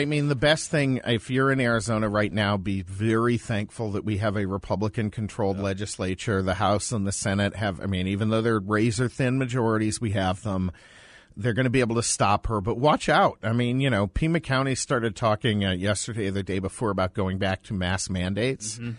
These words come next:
Speaker 1: Um, and we saw the powers, the breadth of powers that Governor Ducey was able to claim
Speaker 2: Mm-hmm.
Speaker 1: under that
Speaker 2: Mm-hmm.
Speaker 1: aegis. And I would watch out, because I can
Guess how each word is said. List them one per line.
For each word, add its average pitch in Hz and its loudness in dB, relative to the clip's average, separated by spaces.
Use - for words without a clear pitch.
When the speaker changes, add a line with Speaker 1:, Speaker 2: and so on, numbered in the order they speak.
Speaker 1:
Um, 110 2
and 117 2
we 120 0
saw 139 6
the 117 0
powers, 107 2
the 107 -6
breadth 98 -2
of 95 -4
powers 110 2
that 113 -4
Governor 95 -2
Ducey 101 -2
was 120 -2
able 110 0
to 104 0
claim 117 2
Speaker 2:
Mm-hmm. 113 -4
Speaker 1:
under 110 -2
that 110 2
Speaker 2:
Mm-hmm. 120 -12
Speaker 1:
aegis. 123 -2
And 113 0
I 123 4
would 156 0
watch 123 2
out, 98 4
because 101 -2
I 117 2
can 107 -4